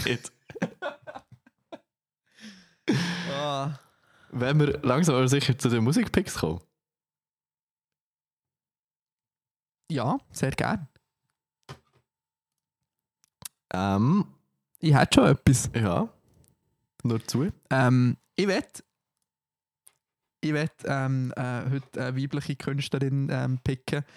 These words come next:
Speaker 1: Und zwar, äh, Girl in Red, Serotonin. Der neue Song,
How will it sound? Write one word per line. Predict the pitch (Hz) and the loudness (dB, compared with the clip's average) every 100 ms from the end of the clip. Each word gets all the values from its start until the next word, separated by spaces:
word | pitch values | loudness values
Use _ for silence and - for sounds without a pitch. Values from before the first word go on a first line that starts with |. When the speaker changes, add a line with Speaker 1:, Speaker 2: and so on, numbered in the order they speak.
| - _ | -20 _
Speaker 1:
Und | 143 - | -8 -6
zwar, | 131 123 123 | -6 -4 -2
äh, | 127 135 - | -2 -4 -4
Girl | 143 156 | -2 0
in | 151 131 | 0 0
Red, | 135 220 - _ _ _ _ _ _ - | 0 -2 -6 _ _ _ _ _ _ -2
Serotonin. | 151 143 139 - 135 151 160 127 127 131 - - | 4 6 8 8 10 10 8 8 8 6 0 -6
Der | - | 2
neue | 135 127 139 | 2 2 2
Song, | 139 139 127 | 2 2 0